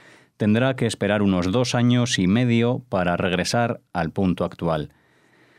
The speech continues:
También podría significar un contratiempo aún mayor para esta empresa que iba a venderse al conglomerado chino Xinhui por cerca de doscientos cuarenta millones de euros,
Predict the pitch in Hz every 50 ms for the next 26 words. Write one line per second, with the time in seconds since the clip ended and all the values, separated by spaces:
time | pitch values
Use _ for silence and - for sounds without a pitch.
0 | _ _ _ - 107 104 107 110 110 98 101 92 98 101 101 98 - 104 - 98
1 | 92 - 92 87 - 107 110 117 117 104 - 107 98 87 87 90 87 - 110 113
2 | 110 98 - 98 90 95 101 110 104 98 92 92 104 120 120 107 - 107 98 101
3 | 110 - - 107 101 98 - 120 127 123 - 131 131 135 123 - - - - _
4 | _ - 117 113 131 135 143 139 135 127 113 104 98 98 98 113 120 113 - -
5 | 123 117 113 110 101 - 101 95 92 90 90 90 90 104 110 107 104 98 - -
6 | - 117 110 113 113 107 - - - 117 110 104 101 107 110 113 113 - - 101
7 | 98 - - 151 143 131 123 143 123 117 98 95 92 87 - - 123 120 127 123
8 | 127 127 123 123 - - - 95 92 101 113 110 - 113 104 98 90 95 101 98
9 | 101 92 - 101 90 85 82 78 73 76 76 73 - - -